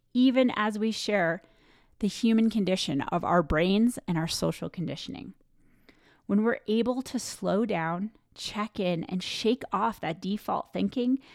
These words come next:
and reclaim our brains from those socially integrated beliefs,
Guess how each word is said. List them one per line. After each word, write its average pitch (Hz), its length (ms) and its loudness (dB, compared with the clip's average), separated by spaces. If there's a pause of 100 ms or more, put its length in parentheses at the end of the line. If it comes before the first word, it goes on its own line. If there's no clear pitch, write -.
(220)
and 202 220 0
reclaim 240 640 4
our 208 200 4
brains 180 640 -2 (120)
from 190 180 -2
those 180 180 -2
socially 208 640 -4
integrated 185 580 -2
beliefs, 175 540 -4